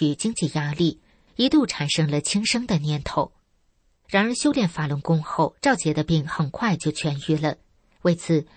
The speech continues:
他全家都无比感激法轮功和法轮功师傅。二零二零年三月二十五号，赵杰与法轮功学员杨志鹏在小区发真相资料时被绑架。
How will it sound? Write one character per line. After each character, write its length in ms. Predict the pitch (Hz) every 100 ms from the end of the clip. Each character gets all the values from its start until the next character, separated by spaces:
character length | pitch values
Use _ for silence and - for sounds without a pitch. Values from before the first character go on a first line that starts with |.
| -
他 120 | 269
全 240 | 277 175 143
家 240 | 180 170
都 140 | 170 214
无 160 | 170
比 160 | - 226
感 220 | 170 135
激 200 | - 156
法 220 | - 151
轮 160 | 147 143
功 260 | 226 233
和 260 | 254 160 143
法 220 | - 156
轮 140 | 156 147
功 160 | 160
师 240 | 151 - 156
傅。 320 | - 156 - _ _ _ _ _ _ _ _
二 120 | - 269
零 100 | 254
二 140 | 254
零 180 | 196 226
年 220 | 170 147
三 220 | - 165
月 80 | 160
二 100 | 147
十 160 | - 156
五 160 | 151
号， 320 | 143 - 151 - - -
赵 180 | - 254
杰 260 | 175 151 147
与 120 | 156 151
法 180 | 147
轮 100 | 151
功 160 | 143 220
学 200 | - 156
员 220 | 151 151 147
杨 160 | 151
志 160 | 165 233
鹏 280 | - 151 165
在 200 | - 180
小 220 | - 147
区 280 | - - 165
发 260 | - 185 185
真 120 | 262
相 200 | - 147
资 140 | -
料 180 | 190 160
时 220 | - 151
被 180 | 147 160
绑 240 | 156 151 147
架。 320 | - 151